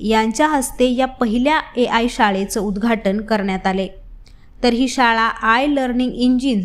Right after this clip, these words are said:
यूएसए आणि वैदिक ई स्कूल यांच्या मार्फत सुरू करण्यात आलीये.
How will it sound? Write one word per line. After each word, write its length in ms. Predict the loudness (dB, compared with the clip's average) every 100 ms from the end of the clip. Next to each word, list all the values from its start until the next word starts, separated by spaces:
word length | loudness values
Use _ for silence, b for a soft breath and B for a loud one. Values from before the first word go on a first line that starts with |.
| -4
यूएसए 600 | -4 0 2 0 0 -2
आणि 360 | -2 -4 -2 -2
वैदिक 420 | 0 0 0 -2 0
ई 160 | 0
स्कूल 340 | 0 -2 -2 0
यांच्या 400 | 0 0 0 0
मार्फत 560 | 0 -2 -4 -4 -4
सुरू 260 | -4 -2 0
करण्यात 440 | 0 0 0 -2
आलीये. 320 | -2 -2 -6